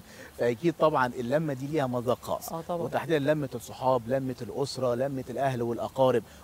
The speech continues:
Speaker 1: وده اللي احنا محتاجين نغرسه في ولادنا.
Speaker 2: وبالذات
Speaker 1: لأن
Speaker 2: لو انا قلت الايجابيات بتاعه الولد ده في
Speaker 1: مم.
Speaker 2: الجو الاسري، هو بيكون عنده ثقه في نفسه زياده.
Speaker 1: آه.
Speaker 2: لو انا قلتها على جميع، آه،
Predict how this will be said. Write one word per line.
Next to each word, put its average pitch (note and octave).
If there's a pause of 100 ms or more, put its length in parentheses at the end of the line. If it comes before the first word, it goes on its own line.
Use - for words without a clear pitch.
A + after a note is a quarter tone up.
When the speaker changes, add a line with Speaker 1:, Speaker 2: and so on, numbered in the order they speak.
Speaker 1:
وده B2+
اللي B3+
احنا G#3+
محتاجين E3+
نغرسه F#3+
في A2+
ولادنا. G#2+ (260)
Speaker 2:
وبالذات G3+
Speaker 1:
لأن G3+
Speaker 2:
لو F3+
انا A3
قلت A#3+
الايجابيات F#3+
بتاعه E3+
الولد G3+
ده D#4
في -
Speaker 1:
مم. -
Speaker 2:
الجو G3+
الاسري، D#3 (480)
هو C#4
بيكون A3
عنده C4
ثقه -
في -
نفسه B3
زياده. F3+ (400)
Speaker 1:
آه. F#2 (100)
Speaker 2:
لو F3+
انا A3
قلتها A#3
على F#3 (100)
جميع، A3
آه، G2+